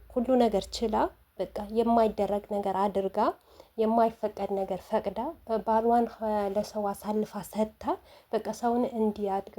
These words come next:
ሰውን እንዲሰራ ሰውን እንዲለወጥ ስታረግ ደግሞ ለሩታ የሚባል የምትባል ነገር እኔ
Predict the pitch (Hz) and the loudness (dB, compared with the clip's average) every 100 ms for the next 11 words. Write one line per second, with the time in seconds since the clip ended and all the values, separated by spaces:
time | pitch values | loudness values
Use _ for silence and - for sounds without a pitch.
0 | 208 - 220 233 214 196 202 - 196 196 | -8 -2 0 2 0 -2 -8 -8 -6 -6
1 | 202 220 220 247 220 220 226 208 202 185 | -4 0 0 2 0 -2 2 2 2 -2
2 | - - - 214 220 220 233 247 392 - | -4 -12 -8 -4 -4 -4 -4 0 -2 -2
3 | - - 208 220 220 247 214 208 202 - | -16 0 2 2 0 2 2 2 0 0
4 | 196 196 208 214 208 - - 202 202 208 | 0 0 0 -2 -2 -10 -6 -2 -2 0
5 | 285 269 196 | 2 2 2